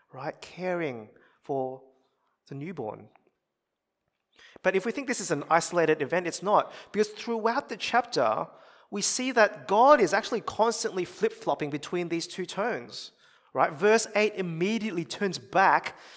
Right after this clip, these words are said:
to condemning God's enemies. "But with an overwhelming flood, he will make an end of Nineveh. He will pursue his foes into the realm of darkness. Their evil plots will come to an end."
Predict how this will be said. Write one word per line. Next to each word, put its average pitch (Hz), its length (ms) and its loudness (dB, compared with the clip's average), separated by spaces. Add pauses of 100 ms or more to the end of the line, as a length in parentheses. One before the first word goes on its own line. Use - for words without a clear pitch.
(100)
to - 140 -4
condemning 180 680 2
God's 180 380 4
enemies. 175 640 -4 (480)
"But 180 140 -2
with 196 140 6
an 185 120 0
overwhelming 233 680 8
flood, 233 480 10
he 190 60 2
will 208 140 8
make 220 300 4
an 208 180 0
end 220 400 4
of 175 280 4
Nineveh. 151 560 4 (240)
He 226 160 -2
will 226 140 0
pursue 240 720 -2
his 214 240 -6
foes 214 400 2
into 202 220 -6
the 190 100 -2
realm 196 380 0
of 175 200 -2
darkness. 175 520 2 (220)
Their 180 160 2
evil 196 340 -2
plots - 360 0
will 170 120 -6
come 185 320 -4
to 175 140 -6
an 160 100 -2
end." 151 280 -2